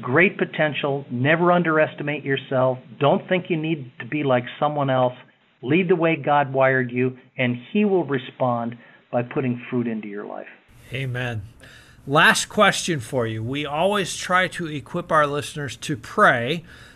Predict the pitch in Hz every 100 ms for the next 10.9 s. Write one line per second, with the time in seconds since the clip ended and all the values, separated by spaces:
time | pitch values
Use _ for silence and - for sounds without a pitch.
0 | - - 170 165 151 - 185 233 262 247
1 | 214 - 202 202 196 180 185 165 180 190
2 | 160 160 - 220 226 214 180 - - -
3 | 180 180 170 156 220 247 226 185 - 202
4 | 196 185 - 185 185 180 175 170 170 147
5 | - 185 196 202 - 185 165 - 170 175
6 | - 185 170 160 143 117 151 147 147 170
7 | 185 175 - - - - 196 156 160 -
8 | 208 208 170 165 156 - 208 160 - 165
9 | 165 - 190 175 151 151 - 165 160 151
10 | 135 123 135 139 131 123 135 117 117